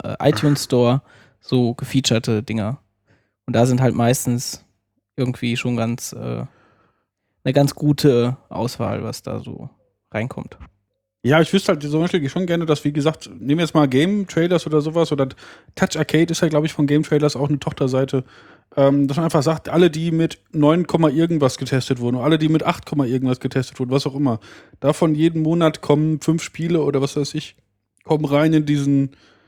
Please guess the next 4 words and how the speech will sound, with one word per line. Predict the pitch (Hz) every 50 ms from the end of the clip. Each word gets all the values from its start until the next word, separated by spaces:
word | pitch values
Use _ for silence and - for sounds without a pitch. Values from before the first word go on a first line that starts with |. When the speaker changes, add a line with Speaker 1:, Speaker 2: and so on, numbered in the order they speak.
| _ _ _ _ _ _
Speaker 2:
diesen, | - 135 131 131 139 135 131 127 131 135 -
ähm, | - 131 127 131 131 131 131 - _ _ _ _ _ _ _ _ _ _ _ _ - - - -
Indie | - 220 254 269 262 226
Selected | - - - 165 170 180 - - - 123 - - -